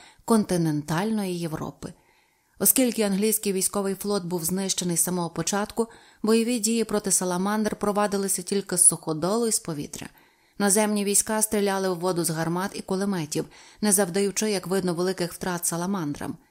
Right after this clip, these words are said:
Трохи ефективніше було бомбардування моря з літаків. У відповідь саламандри обстрілювали з підводних гармат британські гавані і скоро обернули їх у купи руїн.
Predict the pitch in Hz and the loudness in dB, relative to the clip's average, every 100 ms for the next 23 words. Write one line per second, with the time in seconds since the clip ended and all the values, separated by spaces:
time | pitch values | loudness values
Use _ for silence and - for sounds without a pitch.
0 | _ _ _ _ - 285 285 - 220 202 | _ _ _ _ 2 2 2 -2 -2 -4
1 | - 254 247 240 - 202 202 185 190 180 | 0 2 4 4 2 2 0 2 2 2
2 | 165 180 196 190 175 175 185 170 170 175 | 2 0 0 0 0 -2 -2 -4 -4 -6
3 | 196 - 151 - - _ _ _ _ 220 | -8 -6 -6 -8 -18 _ _ _ _ 2
4 | 262 277 247 247 247 240 226 247 277 269 | 4 2 -2 0 0 2 4 4 4 4
5 | - - - 214 220 214 214 214 196 170 | 0 -2 -2 0 2 2 0 0 -2 0
6 | 196 185 175 160 165 180 208 190 190 202 | 0 0 0 0 -2 -2 -4 -4 -4 -2
7 | 226 240 - 240 202 160 156 151 147 - | 0 0 0 0 0 -2 0 0 -2 -10
8 | - _ - - 208 190 160 165 170 190 | -20 _ -2 0 2 2 2 0 0 0
9 | 226 233 233 - 170 - 156 156 185 175 | 0 -2 -4 -4 -6 -4 -2 -2 -2 -2
10 | 160 151 151 | -4 -8 -10